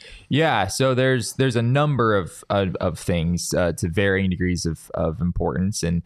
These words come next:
these are just proposed changes as of right now. Nothing has been made official, uh, but the one that is widely expected to be implemented for the twenty twenty-four season is a reduction in the time on the pitch clock while men are on base.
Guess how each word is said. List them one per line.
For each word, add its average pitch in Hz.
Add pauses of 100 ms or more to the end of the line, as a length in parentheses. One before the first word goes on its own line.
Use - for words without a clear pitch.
(200)
these 120
are 147
just 131
proposed 123
changes 107
as 95
of 95
right 87
now. 87
Nothing 95
has 90
been 90
made 87
official, 110 (260)
uh, 98
but -
the 139
one 175
that 156
is 123
widely 123
expected 98
to 131
be 104
implemented 92
for 82
the 82
twenty 85
twenty-four 82
season 90 (120)
is 107
a 98
reduction 101
in 82
the 80
time 95
on 95
the 92
pitch -
clock 85
while 85
men 82
are 82
on 87
base. -